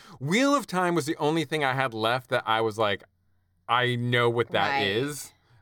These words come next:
Speaker 1: Like, uh, the rest, I don't know anything.
Speaker 2: I guess Three Pines?
Speaker 1: Sure. Why Three Pines? Do you have
Speaker 2: I
Speaker 1: a
Speaker 2: don't know, 'cause there's three pines.
Speaker 1: Okay.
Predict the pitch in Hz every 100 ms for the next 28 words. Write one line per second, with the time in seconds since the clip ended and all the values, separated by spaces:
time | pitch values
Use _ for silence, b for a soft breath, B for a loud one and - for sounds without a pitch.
0 | - 120 117 104 147 123 139 127 156 151
1 | - 117 117 107 98 95 80 87 82 87
2 | 87 85 254 311 440 - - 214 220 208
3 | - 160 180 247 330 - - _ _ _
4 | _ _ _ - - - 170 120 113 175
5 | 185 190 180 175 110 95 107 101 131 156
6 | 190 185 170 160 165 175 190 175 170 190
7 | 175 - 170 180 226 - - _ - 127
8 | 101